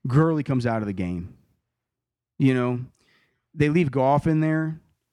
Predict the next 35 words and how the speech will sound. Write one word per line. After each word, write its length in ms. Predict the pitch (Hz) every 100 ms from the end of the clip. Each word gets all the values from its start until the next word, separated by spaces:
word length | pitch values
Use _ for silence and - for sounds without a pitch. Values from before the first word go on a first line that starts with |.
| _ -
and 340 | 147 139 135
they, 220 | 131 143
and 180 | 147 131
they 80 | 131
let 240 | 139 147
him 140 | 147 135
go. 240 | 135 147
You 160 | 160 135
know, 260 | 135 135
th-, 180 | 127 131 123
they, 200 | 147 147 156 - _ _ _
he, 120 | 170
he 220 | - 165
keeps 220 | 190 247
his 140 | 202 160
foot 240 | - 170
on 100 | 185
the 80 | 180
gas, 540 | 160 165 180 208 - -
but 140 | 156
he, 100 | 156 143 131
but 100 | 160
he, 120 | 156 -
but 100 | 156
he 40 |
takes 260 | 143 156 139
out 160 | 127 110
Gurley. 460 | 107 92 85 85 - _ _ _ _ _ -
He 80 |
doesn't 260 | 165 170 156
wanna 200 | 147 139
get 160 | 127 117
that 160 | 117
guy 200 | 110 107
hurt. 380 | 95 95 87